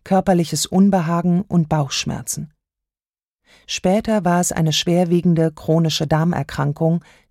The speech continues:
die ihn nötigte, seinen Beruf als Lehrer aufzugeben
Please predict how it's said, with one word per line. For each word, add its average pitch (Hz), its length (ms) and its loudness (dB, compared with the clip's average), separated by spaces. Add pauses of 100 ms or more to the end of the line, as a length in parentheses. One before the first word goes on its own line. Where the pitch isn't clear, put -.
die 165 100 -2
ihn 170 140 4
nötigte, 170 640 0
seinen 160 260 2
Beruf 156 380 -2
als 156 240 -4
Lehrer 175 520 0
aufzugeben 151 720 -2